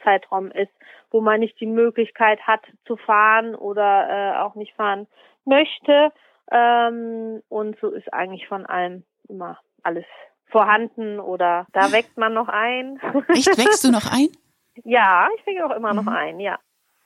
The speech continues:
Speaker 1: Das ist schon sehr praktisch.
Speaker 2: Mhm.
Speaker 1: Ähm, wir haben mittlerweile auch eine Kühltruhe, so ist das nicht.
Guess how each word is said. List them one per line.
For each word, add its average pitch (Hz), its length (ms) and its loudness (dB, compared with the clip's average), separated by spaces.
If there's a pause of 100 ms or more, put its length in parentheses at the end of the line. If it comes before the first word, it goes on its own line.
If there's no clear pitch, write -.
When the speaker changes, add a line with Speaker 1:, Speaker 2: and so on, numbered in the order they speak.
(140)
Speaker 1:
Das 269 180 2
ist 269 120 -4
schon 294 200 -2
sehr 262 140 4
praktisch. 285 680 -2 (140)
Speaker 2:
Mhm. 190 280 -2
Speaker 1:
Ähm, 233 360 2
wir 220 180 0
haben 208 160 -2
mittlerweile 190 600 4
auch 175 80 0
eine 208 120 -6
Kühltruhe, 196 640 -4
so 180 120 -4
ist 185 120 -8
das 175 200 -4
nicht. 220 240 -2